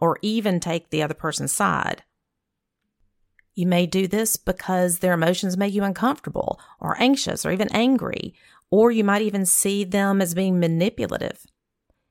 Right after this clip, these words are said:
You think if you show empathy, you're giving in to the behavior or spoiling them or letting them win or just reinforcing the same behavior.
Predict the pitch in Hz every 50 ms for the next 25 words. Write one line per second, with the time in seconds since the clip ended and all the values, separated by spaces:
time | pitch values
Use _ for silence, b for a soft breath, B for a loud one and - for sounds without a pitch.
0 | _ _ - 175 147 - 180 175 - 170 - 160 - - 156 151 - - - -
1 | 311 339 - 175 - - 151 147 143 139 156 180 175 _ _ _ _ _ _ -
2 | 165 156 156 147 - 175 175 180 170 165 156 - - 196 214 190 - - - -
3 | - 170 - _ _ - - 175 160 156 151 160 180 180 170 156 - - - -
4 | - 147 - - - - 208 214 214 202 175 143 131 - - - - - - -
5 | - 143 165 175 196 202 196 196 196 190 180 185 190 190 170 143 135 131 - 139
6 | 135 147 143 143 147 - 175 170 - - - 165 190 196 202 190 190 - 220 208
7 | 226 214 - - 160 151 143 143 139 151 147 - - - 175 170 165 165 156 156
8 | 156 - 208 233 247 - - 185 - - 175 _